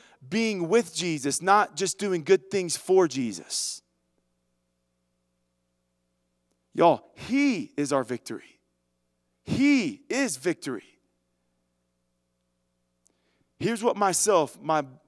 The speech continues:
lovely wife, Tina, and our Everlast team, and Calvary Worship's in our church as a whole, impl-, y'all, Everlast, we implore you to do this. Know Jesus. Know him. Love Jesus. When it comes to sexual immorality, we are so quick to let shame weigh us down when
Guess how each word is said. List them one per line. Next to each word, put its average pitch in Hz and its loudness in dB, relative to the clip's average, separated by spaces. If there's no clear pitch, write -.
lovely 196 0
wife, 147 -2
Tina, 170 -4
and 143 -4
our 147 -4
Everlast 175 -2
team, 165 -6
and 143 -8
Calvary 220 -2
Worship's 214 -6
in 214 -2
our 180 0
church 220 -4
as 190 -2
a 175 0
whole, 208 2
impl-, 165 -8
y'all, 190 4
Everlast, 196 2
we 214 -8
implore 202 2
you 214 -2
to 165 -8
do 202 -4
this. 135 -6
Know 170 -2
Jesus. 143 -6
Know 180 8
him. 160 -4
Love 175 4
Jesus. 175 -2
When 180 0
it 185 -2
comes 226 0
to 214 -2
sexual 202 -2
immorality, 170 6
we 196 6
are 185 8
so 208 6
quick 220 0
to 202 -2
let 185 0
shame 202 -2
weigh 175 -4
us 151 -6
down 170 0
when 135 2